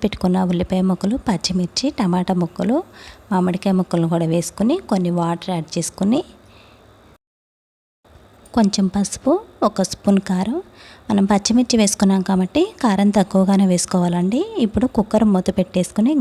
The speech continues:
గ్యాస్ on చేసి ఒక విజిల్ వచ్చే వరకు ఉడికించుకోవాలి అండి. ఒక విజిల్స్ తర్వాత గ్యాస్ ఆఫ్ చేసి కుక్కర్ మూత తీసి చూస్తే పప్పు, టమాటా ముక్కలు, మామిడికాయ ముక్కలు ఉడికాయి. ఇప్పుడు రుచికి సరిపడినంత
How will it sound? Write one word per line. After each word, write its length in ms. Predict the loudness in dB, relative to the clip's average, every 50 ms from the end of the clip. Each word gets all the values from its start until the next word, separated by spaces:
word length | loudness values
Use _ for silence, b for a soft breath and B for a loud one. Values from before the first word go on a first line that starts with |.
| 2
గ్యాస్ 220 | 2 2 2 2 2 2
on 80 | 2 2 2
చేసి 280 | 0 -2 -2 -4 -4 -4 -4 -6 B B B B B B B -2 0
ఒక 80 | 2 2 2
విజిల్ 260 | 2 2 2 2 2 2
వచ్చే 220 | 0 -2 -4 -2 -2 -2
వరకు 260 | -2 -2 -4 -4 -6 -4 -2 -2
ఉడికించుకోవాలి 800 | -2 0 2 2 2 0 0 -2 -2 0 0 0 0 0 0 -2 -4 -6 -12 -20 -20 _ _ _ _ _ _ _ _ _ _ _ _ _ _ _ _ _ _ _ _ _ _ _ -4 -2
అండి. 180 | -2 0 -2 -2 -2 -4 -4
ఒక 60 | -2 0 0 0
విజిల్స్ 340 | 0 -2 -2 -4 -4 -4 -2 -2 0
తర్వాత 320 | 0 0 0 -2 -2 -2 -2 -2 0 0 0
గ్యాస్ 220 | 0 0 -2 -2 -6 -8
ఆఫ్ 100 | -6 -4 -2 0
చేసి 320 | 0 0 0 -2 -4 -6 -4 -2 -2
కుక్కర్ 300 | -2 0 0 -2 0 0 0
మూత 200 | 0 0 -2 -2 -4 -4 -4
తీసి 160 | -4 -4 -4 -6
చూస్తే 300 | -8 -8 -6 -4 -2 -2 -2 -4 -6 -10 B B B B B B B B B B B -4 -4
పప్పు, 240 | -4 -2 -2 -2 -2 0
టమాటా 360 | 0 2 2 2 2 2 2 2 2
ముక్కలు, 260 | 2 0 0 0 0 0
మామిడికాయ 400 | 0 -2 -4 -6 -4 -2 -2 0 0
ముక్కలు 240 | 0 0 0 0 2 2
ఉడికాయి. 460 | 0 -2 -2 -4 -2 0 0 0 0 -2 -4 -8 B B B B B B B B B -20 -20 -20 _ -6 -4 -4
ఇప్పుడు 240 | -2 -2 -2 -2 -2 0 0
రుచికి 300 | 0 -2 -2 -2 -4 -4 -2
సరిపడినంత 640 | 0 0 0 0 0 0 2 2 2 2 0 0 0